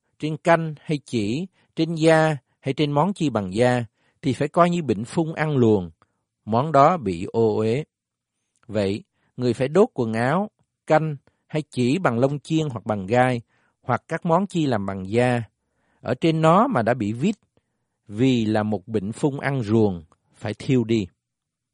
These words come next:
Còn nếu thầy tế lễ kháng, chẳng thấy vít đó ăn lan trên quần áo, trên canh hay trên chỉ, hoặc các món chi làm bằng da, thì người hãy biểu họ đem giặt món có vít đó đi, rồi giam nó một lần thứ nhì trong bảy ngày nữa.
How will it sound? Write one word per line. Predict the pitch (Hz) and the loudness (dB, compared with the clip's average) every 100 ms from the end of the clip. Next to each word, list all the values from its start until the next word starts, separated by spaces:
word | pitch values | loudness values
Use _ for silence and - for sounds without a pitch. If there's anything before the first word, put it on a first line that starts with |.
| _ _ _ _ _ - | _ _ _ _ _ 0
Còn | 127 123 98 - _ | 4 4 0 -12 _
nếu | 196 | -4
thầy | 233 147 | -2 0
tế | 202 | 2
lễ | 160 147 | 2 0
kháng, | - 190 202 302 _ _ | 0 0 0 -4 _ _
chẳng | - 123 156 | -4 -4 -2
thấy | 185 202 | -2 -2
vít | 220 247 202 | -2 -4 0
đó | 202 | 0
ăn | 170 170 | 0 0
lan | 165 165 170 | 2 4 2
trên | 165 165 | -4 -2
quần | 127 113 | -2 0
áo, | 120 147 - | 0 0 -2
trên | 185 170 | -6 -6
canh | - 170 165 | 0 0 0
hay | 160 | -6
trên | 151 160 147 | -6 -8 -6
chỉ, | 131 104 120 185 _ _ _ | -2 0 0 -4 _ _ _
hoặc | - 104 | -10 -6
các | 160 | -4
món | 175 180 | -2 -2
chi | 202 151 | 0 -2
làm | 123 101 | -2 -2
bằng | 101 98 | -4 0
da, | 117 127 127 - _ _ _ _ _ | 2 2 0 -6 _ _ _ _ _
thì | 131 | -4
người | 135 143 | 0 2
hãy | 139 165 | 2 2
biểu | 135 143 | 2 2
họ | 175 107 | 4 2
đem | 120 170 147 | 2 0 2
giặt | 123 - | 2 4
món | 147 202 | 2 2
có | 208 | 0
vít | 185 220 - | 0 -2 2
đó | 170 | 2
đi, | 170 156 151 - _ _ _ - | 2 0 -4 -8 _ _ _ -4
rồi | 113 | -2
giam | 123 170 175 | 2 2 2
nó | 196 | 2
một | 220 123 | 0 0
lần | 127 110 | -2 -2
thứ | 190 | -4
nhì | 180 127 107 | 0 0 0
trong | 143 143 | -2 2
bảy | 107 123 | 2 2
ngày | 170 113 98 | 0 0 -2
nữa. | 95 98 | -2 -2